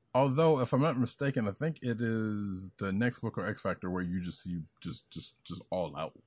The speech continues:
wanted. Like, you see a lot of killings here, but it's just, like, a bunch of 'em just, like, they just start out.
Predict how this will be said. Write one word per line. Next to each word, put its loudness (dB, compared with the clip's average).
wanted. -10
Like, -2
you 8
see 2
a 2
lot 2
of -4
killings 0
here, 0
but -2
it's -6
just, -6
like, -4
a -4
bunch -4
of -2
'em -4
just, -12
like, -10
they -4
just -10
start -8
out. -6